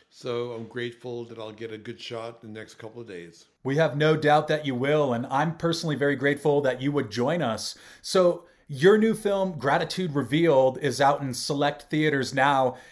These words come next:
Speaker 2: I can't wait to personally watch it once it gets down to my neck of the woods. And I understand that you've compiled this movie from years of footage that you've taken, right? So I'm curious, with so much chaos and so much going on in the world, the challenges that we're facing collectively, socially,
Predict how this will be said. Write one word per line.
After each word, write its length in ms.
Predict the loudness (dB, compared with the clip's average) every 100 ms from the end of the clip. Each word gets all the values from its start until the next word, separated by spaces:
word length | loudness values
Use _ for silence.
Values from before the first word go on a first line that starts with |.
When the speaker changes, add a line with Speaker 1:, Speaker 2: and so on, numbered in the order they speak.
| -20 -2
Speaker 2:
I 120 | -2
can't 240 | 2 2
wait 160 | 2 2
to 80 | 0
personally 420 | 0 0 2 0
watch 380 | 4 4 4 2
it 200 | 0 0
once 220 | -4 -4
it 80 | -4
gets 220 | -4 -2
down 180 | -2 0
to 60 |
my 180 | 2 2
neck 220 | 2 -2
of 80 | -2
the 40 | -2
woods. 440 | 2 2 0 -8 -14 -20 -4
And 380 | 2 2 0 -4 -14 -20 _
I 160 | 4 4
understand 440 | 4 0 -2 -2
that 80 | -2
you've 180 | -4 -2
compiled 800 | -4 -4 0 2 4 4 2 -6 _ _
this 600 | 2 4 4 -2 -6 -8 -4
movie 440 | -2 0 2 0 -4 -10 0
from 220 | 0 0
years 500 | -4 0 4 4 2
of 160 | -2 0
footage 440 | 2 2 0 -2
that 160 | -4 0
you've 360 | -2 -2 -8
taken, 400 | -2 -2 -2 -6 0
right? 360 | 0 0 -6
So 440 | -4 0 0 0 -6 -14 -10
I'm 120 | -4
curious, 440 | 0 0 -2 -8
with 280 | -6 -4 -4
so 340 | -6 -2 0 2
much 300 | 0 -2 -10
chaos 680 | -6 -2 0 0 0 -2
and 240 | -6 -8 -8
so 180 | -6 -4
much 220 | -4 0
going 200 | 0 2
on 180 | 2 2
in 60 |
the 80 | 0
world, 380 | 2 6 6 4
the 80 | -4
challenges 640 | -2 -2 -2 -4 -4 -2
that 120 | -4
we're 160 | -4 -4
facing 460 | -4 -4 -6 -6
collectively, 560 | -4 -2 -2 -4 -4 -4
socially, 760 | -4 -4 -4 -4 -4 -4 -4